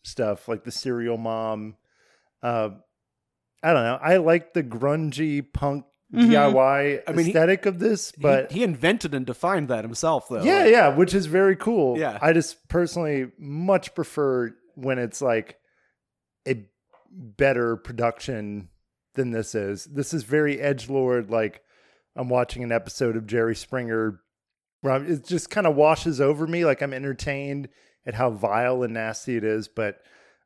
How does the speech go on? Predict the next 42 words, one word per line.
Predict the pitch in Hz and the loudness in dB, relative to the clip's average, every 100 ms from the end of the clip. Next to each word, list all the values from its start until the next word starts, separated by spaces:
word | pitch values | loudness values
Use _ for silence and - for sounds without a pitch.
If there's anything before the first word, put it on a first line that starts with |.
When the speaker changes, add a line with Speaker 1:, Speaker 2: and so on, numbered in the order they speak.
| _ _ _ _ | _ _ _ _
Speaker 1:
it | 135 117 | -12 -6
doesn't | 120 113 113 | -4 -4 -6
have, | 117 117 104 | -2 -2 -2
like, | 113 123 | -4 -2
a | |
lot | 120 110 | -2 -2
of | |
heart | - 127 131 143 _ _ _ - _ - | -4 -2 -2 -2 _ _ _ -20 _ -14
that | 113 110 113 - | -4 -4 -4 -12
some | - 113 | -12 -10
of | 113 | -8
his | 107 113 | -10 -6
later | 110 101 | -6 -6
stuff | 107 - 101 98 - _ _ | -8 -8 -8 -8 -14 _ _
has. | 107 101 - - - _ | -14 -12 -12 -18 -20 _
Speaker 3:
I'm | 185 | -2
Speaker 1:
For | 170 | 2
Speaker 3:
heart-, | 175 | 4
Speaker 1:
me | |
Speaker 3:
I'm | 165 | 2
Speaker 1:
personally. | 170 156 359 262 | 2 0 2 2
Speaker 3:
heartened | 269 233 185 | 2 0 2
by | 190 | 2
the, | 165 160 147 | 4 2 2
like, | 147 131 - _ | 0 -2 -6 _
lesbian | 170 147 143 135 147 139 | -8 -4 -4 -2 -2 0
revolution | 135 131 120 120 127 139 | -2 -2 -4 -6 -6 -8
in | 113 | -8
the | 117 | -8
final | 127 117 113 | -6 -6 -6
act, | 101 104 104 - - - | -10 -10 -12 -16 -16 -10
like, | 127 | -8
where | 131 | -6
they | 131 | -8
overthrow | 123 127 123 - 127 | -6 -6 -6 -8 0
the | 180 | 2
Speaker 1:
That's | - | 2
not, | - | 0
Speaker 3:
monarchy. | 339 339 247 | -2 -2 -2
Speaker 1:
yeah. | 262 294 - | 2 4 4
Speaker 2:
Yeah. | 240 196 175 _ - | 4 0 -4 _ -8
Speaker 3:
Like, | 139 135 | -8 -8